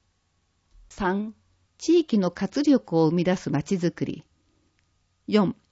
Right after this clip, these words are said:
誰もが安心して住み続けられる社会づくり。五、持続的に発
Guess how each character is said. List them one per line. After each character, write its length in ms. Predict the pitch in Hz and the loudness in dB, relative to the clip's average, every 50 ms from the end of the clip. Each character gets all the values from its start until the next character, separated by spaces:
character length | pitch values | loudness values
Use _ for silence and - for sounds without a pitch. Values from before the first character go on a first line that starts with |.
| _ _ _ _ _ _ _ _ _ _ 190 | _ _ _ _ _ _ _ _ _ _ -8
誰 280 | - 240 320 359 339 285 | -4 -4 0 4 6 6
も 160 | 240 202 185 | 6 6 6
が 160 | 185 180 - - | 4 2 2 0
安 240 | 175 208 254 254 247 | 0 2 4 2 2
心 320 | - - 233 240 233 233 | 0 0 0 2 2 2
し 140 | - - - | 0 -2 -2
て 200 | - 214 226 220 _ | -2 -2 -2 -4 _
住 200 | - - 202 233 | -8 0 4 4
み 120 | 302 311 - | 4 4 2
続 240 | - 302 - 330 294 | 0 -2 0 0 0
け 140 | - 285 | 2 0
ら 140 | 269 277 285 | 0 0 0
れ 120 | 277 262 180 | 0 0 0
る 100 | 156 160 | -2 -4
社 200 | - 190 175 - | -4 -6 -6 -4
会 260 | - 180 226 247 214 | -2 -2 0 0 -2
づ 140 | - - 202 | -4 -6 -6
く 180 | - 131 123 | -4 -2 -4
り。 140 | 127 - - _ _ _ _ _ _ _ _ _ _ _ _ _ _ _ _ _ - - - _ _ _ 190 | -4 -4 -8 _ _ _ _ _ _ _ _ _ _ _ _ _ _ _ _ _ -20 -20 -20 _ _ _ _
五、 300 | 214 226 226 - - - _ _ _ _ _ _ _ _ - - | -2 -2 -2 -2 -4 -10 _ _ _ _ _ _ _ _ -20 -14
持 160 | - 180 190 | -10 -8 -6
続 300 | - - 330 330 - - | -4 -4 -6 -6 -8 -10
的 320 | - 339 330 330 - 311 330 | -8 -8 -8 -4 -2 -2 0
に 140 | 359 330 | 0 -2
発 240 | - - 226 226 - | -6 -8 -10 -14 -14